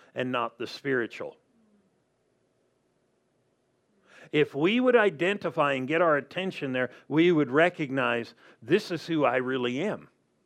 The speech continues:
This is who you really are." And God is working in you both to will,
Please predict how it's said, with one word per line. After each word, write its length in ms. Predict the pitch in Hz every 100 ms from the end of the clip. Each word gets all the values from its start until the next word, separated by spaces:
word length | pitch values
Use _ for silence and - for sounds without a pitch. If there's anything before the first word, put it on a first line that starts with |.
| _ _ _ _ _ _ _ _ _ _ _ _ _ _ _ _ _ _ _ _ _ _ _ _
This 240 | 180 202
is 160 | 180 -
who 80 | 170
you 320 | 165 160 160
really 340 | 156 151 160
are." 400 | 190 214 101 73 _ _ _ _ _ - -
And 200 | 131 147
God 300 | 135 156 190
is 220 | 202 160
working 420 | 156 196 190 165 165
in 220 | 202 214
you 280 | 143 143 143 _ _ _
both 400 | 143 131 160 151
to 100 | -
will, 540 | 135 120 143 170 240